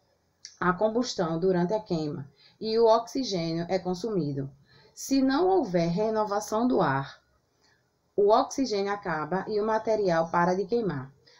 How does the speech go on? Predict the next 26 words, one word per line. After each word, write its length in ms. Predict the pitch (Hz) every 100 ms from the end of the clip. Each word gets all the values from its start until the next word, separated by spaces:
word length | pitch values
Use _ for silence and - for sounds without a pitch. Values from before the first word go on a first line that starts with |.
| -
A 80 | 180
combustão 560 | 220 233 240 - 214
termina. 640 | 220 233 190 160 156 165 175
Durante 520 | 170 208 180 156 175 220
a 40 |
combustão, 720 | 226 247 233 247 - 151 151 - -
transforma-se 800 | 254 285 - 190 208 214 214 220
em 100 | 208
gás 240 | 170 180
carbônico. 560 | - - 165 139 139 - _ - - -
Ao 160 | 269
abanar 540 | 339 294 269 151 196 202
uma 160 | 208
fogueira, 500 | 208 190 156 151 156
por 180 | 165 170
exemplo, 540 | 160 139 131 123 - - _
é 120 | 170
possível 480 | 180 214 214 277 269
observar 600 | 262 254 254 226 170 170
facilmente 880 | - - 226 202 349 302 190 156 151 - _ _ -
que 120 | 226
o 80 | 220
oxigênio 680 | 269 - 277 208 190 196 214
mantém 420 | 226 - 175 180
a 40 |
combustão, 720 | 180 208 208 240 - 139 135